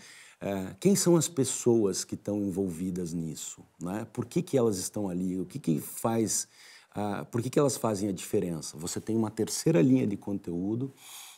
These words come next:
que são, que é o teu time, né? É, o que que você,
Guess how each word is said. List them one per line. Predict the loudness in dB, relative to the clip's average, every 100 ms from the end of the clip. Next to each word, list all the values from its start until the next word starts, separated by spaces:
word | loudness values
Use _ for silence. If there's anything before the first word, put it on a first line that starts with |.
| -6
que | -4
são, | -2 0 2 4 4 0 -6 -10 4
que |
é | 4
o |
teu | 6 0
time, | 2 0 0 -4 _ _ -8
né? | -4 -2 -2 -6 -20 -20 -20 -8
É, | -2 0 0 0 -2 -4 -8 -12 -20 _ _ _ -6
o |
que | 0 0
que | 2
você, | 2 2 2 4 6 6 2